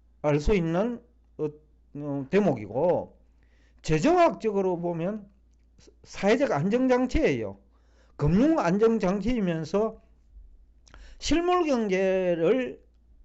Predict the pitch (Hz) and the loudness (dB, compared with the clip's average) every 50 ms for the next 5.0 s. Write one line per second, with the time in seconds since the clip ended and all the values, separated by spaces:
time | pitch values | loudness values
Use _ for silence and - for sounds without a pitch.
0 | - - 147 165 165 175 233 269 277 269 330 320 - 311 302 240 190 196 202 - | -14 -8 -4 -2 0 2 2 2 2 0 -2 -2 -2 0 0 2 2 2 2 0
1 | 170 160 151 143 147 143 143 151 185 214 202 - - - 202 190 196 196 - 135 | 0 0 0 -2 -4 -4 -6 -6 -6 -6 -8 -8 -8 -6 -2 -2 -2 -2 -2 -4
2 | 139 175 196 262 254 233 214 208 180 143 113 104 104 98 98 104 143 170 - - | -4 -2 0 2 4 4 4 4 2 0 -4 -6 -6 -8 -8 -6 -6 -8 -8 -10
3 | - _ _ _ _ _ _ _ _ _ _ _ _ _ _ _ _ _ _ _ | -18 _ _ _ _ _ _ _ _ _ _ _ _ _ _ _ _ _ _ _
4 | _ _ - _ _ _ _ _ - 302 311 269 233 180 139 147 135 123 107 - | _ _ -20 _ _ _ _ _ -4 -2 0 0 0 0 0 0 0 0 0 -4